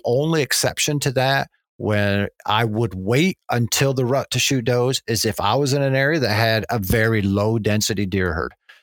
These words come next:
you know, one that was maybe well below what the habitat could support, and we really didn't need to shoot any does. Um, and in that case,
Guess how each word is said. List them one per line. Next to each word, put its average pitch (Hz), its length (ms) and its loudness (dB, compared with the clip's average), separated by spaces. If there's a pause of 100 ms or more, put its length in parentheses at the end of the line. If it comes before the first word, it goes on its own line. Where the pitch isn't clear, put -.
(160)
you 95 60 -2
know, 92 100 0
one 107 300 0
that 101 180 0
was 98 180 -4
maybe 104 300 0
well 104 320 0
below 120 300 0
what 117 180 -2
the 110 80 0
habitat 107 480 -2
could 113 120 -2
support, 120 480 -2
and 120 120 -2
we 110 80 0
really 127 280 0
didn't 113 220 0
need 123 200 2
to 120 40 0
shoot 131 260 0
any 131 200 0
does. 131 420 0 (380)
Um, 90 340 -2
and 120 140 2
in 110 80 2
that 147 200 0
case, 180 380 0